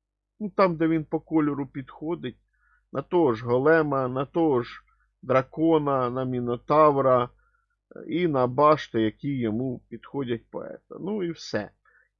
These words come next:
А саме цікаве буде зараз. От ми попробуємо з вами, я вам клянусь, я, він, е, до цих пір бігав як курка, ось от в такій варіації команди.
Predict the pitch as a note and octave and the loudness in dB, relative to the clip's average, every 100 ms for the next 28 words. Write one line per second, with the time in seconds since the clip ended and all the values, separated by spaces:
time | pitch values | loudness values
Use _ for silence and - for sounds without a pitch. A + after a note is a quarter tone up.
0 | _ D#3 E3 D#3+ - F#3+ F3 D#3+ C#3 D3+ | _ 6 8 6 4 6 6 4 -2 -8
1 | C#3+ F#3 F#3+ F3 C3+ C3+ D#3 C#3+ D3+ C3 | -2 2 4 4 2 0 -4 -2 -4 0
2 | D3 D3+ B2 G#2 G2+ G#2 - - C3+ D3 | 0 2 0 -2 -4 -8 -12 -8 -6 -2
3 | E3+ D3+ D3+ C#3+ F3 G3 D#3 C3+ B2 B2 | -2 0 -2 -2 0 0 2 -2 -2 -2
4 | D3 F3+ D#3+ A#2 C3+ D3 C3+ C3+ C3 D#3+ | 4 4 4 0 0 -2 -6 -8 -6 -6
5 | G3+ - C#3 C3+ A#2+ - _ _ _ - | -8 -6 -2 -2 -4 -14 _ _ _ -4
6 | E3 E3+ - _ - A#2+ A#2 A#2 A#2+ - | -2 -2 -6 _ -8 -8 -6 -8 -12 -14
7 | F3 F3+ F3 - - D3+ - - E3+ C#3 | -4 0 0 0 -2 -2 -2 -10 -2 -2
8 | B2+ A#2+ D#3+ D3 B2 A#2 C3 B2 _ F#3+ | -2 -10 -4 -2 0 0 -2 -4 _ -6
9 | A3 G#3+ - A2 A#2+ A#2+ D#3 B2 A2+ _ | -6 -6 -4 -2 -2 -2 -2 -2 -2 _
10 | C#3+ C#3 F#3 F3 _ _ _ _ _ _ | -10 -4 -2 -2 _ _ _ _ _ _
11 | _ _ - D3+ E3 C3 A2 - G#2 - | _ _ 0 4 6 6 4 -4 -8 -6
12 | B2+ C3 A2+ G2+ A2 | -6 -2 -2 -4 -14